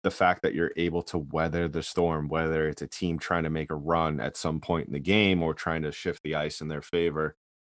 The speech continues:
or it could be something as them, you know, playing from behind, which really, let's face it, we haven't seen many times this season.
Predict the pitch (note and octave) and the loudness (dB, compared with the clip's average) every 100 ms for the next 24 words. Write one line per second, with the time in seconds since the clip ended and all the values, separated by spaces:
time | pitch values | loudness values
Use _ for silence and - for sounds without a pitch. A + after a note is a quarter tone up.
0 | _ - B2 A#2+ G#2+ F2+ F#2 F#2 - F2 | _ 8 10 10 6 0 2 2 2 0
1 | E2 D#2 E2 D#2+ D2+ D#2+ D2+ - F#2 E2 | 0 0 0 0 -2 -2 -4 -2 0 0
2 | - D#2 D2 D#2+ E2+ E2 D#2 D#2 - - | 0 -2 0 2 2 2 0 -2 -4 4
3 | G#2 F#2 E2+ - - F#2 E2 E2+ D#2+ _ | 6 6 4 0 4 4 4 -2 -2 _
4 | _ _ _ F#2+ F#2 F#2 F2 - F#2+ E2 | _ _ _ 2 4 4 2 0 0 2
5 | E2 D#2 E2 D#2 D2+ D2 - E2+ D2+ C#2+ | 0 -2 -2 -2 -2 -6 -2 -2 -2 -4
6 | C2+ | -10